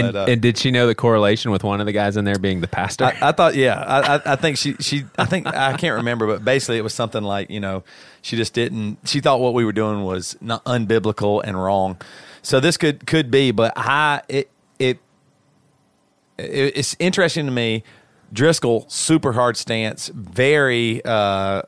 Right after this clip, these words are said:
Speaker 2: his teachings were very biblical and s-, stayed even with the text and opened up the text and stuff like that. Gone.
Speaker 1: Right.
Speaker 2: No voice right now.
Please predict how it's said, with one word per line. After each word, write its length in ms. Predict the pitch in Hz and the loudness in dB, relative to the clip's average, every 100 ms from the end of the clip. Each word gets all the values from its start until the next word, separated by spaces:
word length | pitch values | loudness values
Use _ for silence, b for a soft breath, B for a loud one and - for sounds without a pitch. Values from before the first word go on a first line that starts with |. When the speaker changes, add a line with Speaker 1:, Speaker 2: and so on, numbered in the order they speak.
| - | -4
Speaker 2:
his 220 | 110 101 - - | -4 -4 -10 -6
teachings 420 | 135 143 120 104 | -4 -2 -2 -2
were 240 | 104 101 95 | 0 0 0
very 460 | 87 107 120 110 | 0 0 0 -2
biblical 720 | 92 95 113 113 107 104 107 - | -4 -2 -2 -2 -2 -2 -2 -6
and 500 | 104 98 95 95 - 110 | -6 -4 -6 -8 -12 -18
s-, 180 | - - - - | -18 -18 -18 -16
stayed 320 | - 120 113 | -8 -4 -2
even 160 | 110 107 | -4 -4
with 120 | 101 | -6
the 60 | 87 | -4
text 320 | 110 104 - | -2 -2 -6
and 160 | 98 | -6
opened 220 | 107 107 107 | -6 -4 -8
up 60 | |
the 60 | - | -4
text 240 | 117 - | -4 -4
and 60 | 104 | -4
stuff 180 | - 107 | -4 -4
like 200 | 104 87 | -6 -4
that. 260 | 98 98 B B B B B 127 | -2 -4 B B B B B 0
Gone. 340 | 135 117 95 80 _ _ | 2 4 2 -6 _ _
Speaker 1:
Right. 180 | 95 90 | 0 0
Speaker 2:
No 120 | 117 | 0
voice 300 | 110 113 - | 2 0 0
right 160 | 98 - | -6 -6
now. 260 | 98 101 | -10 -12